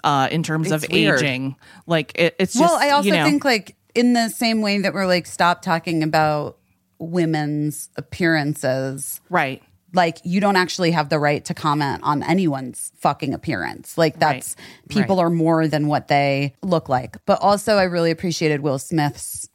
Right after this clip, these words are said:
Speaker 3: Instagram post. Did you guys see
Speaker 2: Mm.
Speaker 3: it?
Speaker 1: Yes.
Speaker 3: Where
Speaker 1: Well,
Speaker 3: he was
Speaker 1: because,
Speaker 3: Yes.
Speaker 1: okay, so Will Smith is opening himself up to comment, and the comment is, "I love it."
Speaker 3: Guys, if you didn't see it,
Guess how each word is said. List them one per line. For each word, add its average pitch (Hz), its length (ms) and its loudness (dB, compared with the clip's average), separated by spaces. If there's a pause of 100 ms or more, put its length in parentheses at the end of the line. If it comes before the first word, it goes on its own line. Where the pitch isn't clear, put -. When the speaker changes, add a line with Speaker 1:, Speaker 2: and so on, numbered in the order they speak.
(140)
Speaker 3:
Instagram 151 440 -2
post. 143 240 -2
Did 135 100 -6
you 135 80 -4
guys 135 200 -4
see 113 80 -4
Speaker 2:
Mm. 101 140 -2
Speaker 3:
it? - 60 -8 (340)
Speaker 1:
Yes. - 380 -2
Speaker 3:
Where 151 260 -2 (100)
Speaker 1:
Well, 359 220 4
Speaker 3:
he - 140 2
was 151 80 2
Speaker 1:
because, 415 160 0
Speaker 3:
Yes. - 160 -14
Speaker 1:
okay, 285 280 0
so - 200 0
Will 277 260 2
Smith 330 280 -4
is 247 240 0
opening 220 560 0
himself 196 520 0
up 165 260 0
to 226 120 -4
comment, 143 720 -2
and 170 240 0
the 170 60 -2
comment 160 500 -2
is, 147 380 -6
"I 151 120 -4
love 123 280 -8
it." - 140 -18 (100)
Speaker 3:
Guys, 214 200 2
if 220 80 -2
you 269 100 2
didn't 262 340 4
see 160 240 0
it, 139 400 2